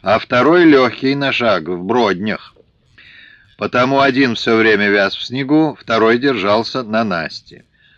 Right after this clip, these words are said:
По всему идут за большой становой хребет. Если не ваши люди, оборони Бог заявиться туда. Сказывай, дева. Я же говорила, геологи идут.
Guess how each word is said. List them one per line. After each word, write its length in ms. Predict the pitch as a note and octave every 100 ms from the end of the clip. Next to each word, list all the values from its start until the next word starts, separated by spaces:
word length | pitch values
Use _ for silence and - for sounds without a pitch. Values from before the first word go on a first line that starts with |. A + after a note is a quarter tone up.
| _ _ _ -
По 140 | A#2
всему 640 | - - C#3+ A#2+ B2+ C3+ C#3
идут 500 | B2+ A#2+ A#2 C3+ - A#2+ -
за 220 | F#2+ A#2+
большой 480 | A#2+ C3 - A2 A2+
становой 560 | - C3 A#2 G#2 G#2+ G#2+
хребет. 580 | A#2+ A#2 F#2 F#2+ F#2+ _ _ _ - _ _
Если 460 | F2+ A2+ B2 C#3 C3+
не 140 | C3
ваши 400 | B2 C3+ B2 A2+
люди, 340 | A2+ A#2+ C3+
оборони 600 | C#3+ C3 G#2+ A2 G#2+ A2+
Бог 320 | G2 A2+ C3+ A#2
заявиться 600 | A#2 G2+ G2 F#2 - F2
туда. 420 | G2 E2+ D#2 C#2 _ - _ _ _
Сказывай, 580 | - A#2 A#2+ A#2+ C#3+ C3
дева. 460 | G#2+ F#2 D#2 B1 - _ _ _
Я 280 | C#2 E2 F#2+
же 100 | G#2
говорила, 640 | G#2 A2 A2 G2+ F2 E2+
геологи 840 | D#2+ G#2+ B2 G#2+ F#2 E2+ E2+ E2+
идут. 280 | D#2 D2+ B1+